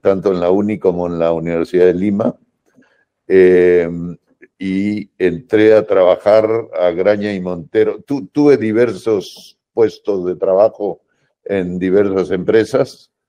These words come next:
y en el año noventa y seis, en agosto del noventa y seis, entré a trabajar en Graña y Montero en el área,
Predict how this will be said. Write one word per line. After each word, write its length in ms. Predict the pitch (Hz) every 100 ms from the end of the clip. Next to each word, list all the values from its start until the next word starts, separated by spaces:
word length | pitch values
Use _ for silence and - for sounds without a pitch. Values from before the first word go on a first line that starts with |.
| _ _ _ _ _ _
y 160 | 98 95
en 120 | 92
el 120 | 92
año 260 | 110 117 113
noventa 720 | 110 101 92 90 87 - 92
y 180 | 92 90
seis, 1120 | - - - - - _ 120 127 127 - -
en 140 | 95 90
agosto 560 | 90 113 139 - 113
del 120 | 101 95
noventa 400 | 95 95 90 95
y 100 | 90
seis, 480 | 110 127 143 - _ _ _ _ _ _
entré 840 | 95 90 - - 110 117 117 101
a 100 | 98
trabajar 880 | 92 95 92 90 - 101 107 107 113 -
en 220 | 95 90
Graña 360 | 98 104 104
y 60 | 104
Montero 680 | 95 95 85 113 110 123 95 _ _ _ _ _
en 220 | 95 87
el 220 | 90 92 98
área, 500 | 101 107 107 110